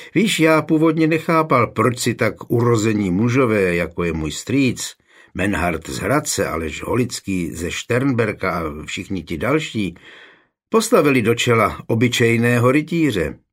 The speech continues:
ale ten hejtman má za ušima. Ví, co chce, to se mi líbí.“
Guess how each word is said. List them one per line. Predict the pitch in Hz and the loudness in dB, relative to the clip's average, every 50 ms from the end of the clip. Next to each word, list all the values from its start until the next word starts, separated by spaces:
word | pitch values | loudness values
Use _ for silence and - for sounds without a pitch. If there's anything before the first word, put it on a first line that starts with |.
| _ _ _ - | _ _ _ -10
ale | - 87 87 92 | -8 -6 -6 -6
ten | 85 87 101 95 92 90 87 85 78 | -6 -6 -6 -4 -4 -4 -6 -6 -6
hejtman | 73 92 120 123 123 - 120 120 123 131 143 151 156 156 - - _ _ _ _ - | -4 -4 -4 -4 -4 -4 -4 -2 -2 -2 -4 -4 -6 -8 -10 -14 _ _ _ _ -6
má | 95 90 82 85 | -4 -4 -4 -4
za | 82 90 - - | -4 -6 -4 -4
ušima. | - - - - - 71 71 - - _ _ _ _ _ _ _ _ _ - - | -6 -6 -6 -10 -10 -12 -12 -14 -18 _ _ _ _ _ _ _ _ _ -12 -4
Ví, | - 127 156 175 | -2 0 0 0
co | 175 - - 160 | -2 -4 -2 -4
chce, | 151 - - - - - 202 143 117 - _ _ _ _ | -4 -4 -8 -10 -6 -4 -4 -4 -4 -8 _ _ _ _
to | - - 175 | -8 -8 -6
se | 175 - - | -6 -4 -4
mi | 127 135 139 | -2 -2 0
líbí.“ | 127 104 73 62 58 - - - | -2 -2 -4 -6 -10 -14 -16 -18